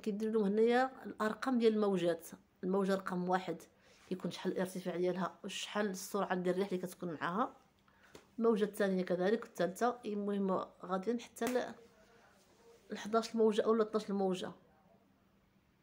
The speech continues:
واعلى موجه هي الموجه رقم اثناش او حداش.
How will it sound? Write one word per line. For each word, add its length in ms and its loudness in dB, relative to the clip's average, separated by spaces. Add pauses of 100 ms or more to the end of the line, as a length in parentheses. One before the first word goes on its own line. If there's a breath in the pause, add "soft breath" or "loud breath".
(280)
واعلى 420 2
موجه 420 4
هي 220 0
الموجه 400 2
رقم 280 -6
اثناش 500 -4
او 320 -2
حداش. 580 -8